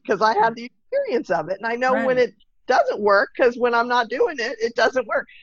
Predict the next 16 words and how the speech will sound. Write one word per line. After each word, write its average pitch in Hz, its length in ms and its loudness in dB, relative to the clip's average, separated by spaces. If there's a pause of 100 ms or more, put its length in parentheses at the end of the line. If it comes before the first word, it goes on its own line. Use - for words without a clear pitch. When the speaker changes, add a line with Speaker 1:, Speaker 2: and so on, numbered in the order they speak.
(320)
Speaker 2:
Yeah. 170 140 -10
Speaker 1:
So 254 400 4
I 220 180 2
decided 233 640 2 (100)
to 233 180 0
change, 220 760 -10
to 233 100 -12
come 208 300 -12 (100)
to 180 180 -16 (120)
re-, 190 380 -12
reuse 202 480 -10
the 190 80 -14
tools 190 280 -6
that 175 80 -6
I 170 60 -6
have 180 300 -6